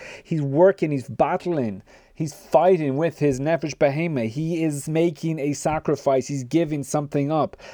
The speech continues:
That is where you have the wick. That is where you have the burning, because without that burning up of the nefesh behema, then you'll never get the eish of the Shekhinah on the candle, on the head.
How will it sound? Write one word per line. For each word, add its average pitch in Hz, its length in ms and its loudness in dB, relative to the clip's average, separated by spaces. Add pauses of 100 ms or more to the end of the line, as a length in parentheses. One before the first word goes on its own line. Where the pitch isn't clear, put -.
That 151 600 2
is 135 160 0
where 139 160 4
you 131 160 2
have 127 260 -2
the 123 80 0
wick. 117 300 0
That 165 240 2
is 139 120 -4
where 147 120 0
you 139 160 0
have 127 240 0
the 123 60 0
burning, 143 500 0
because 127 300 -4
without 151 480 -4
that 135 260 -6
burning 170 380 0
up 156 260 0
of 143 100 -4
the 143 80 0
nefesh 151 240 -2
behema, 147 640 2 (240)
then 156 120 2
you'll 151 140 2
never 143 340 2
get 131 360 0
the 127 140 -2
eish 139 360 -2 (300)
of 131 340 2
the 123 60 -2
Shekhinah 127 640 -2 (240)
on 143 380 2
the 120 80 -4
candle, 127 520 -2 (180)
on 139 280 -2
the 117 140 -4
head. 117 340 -2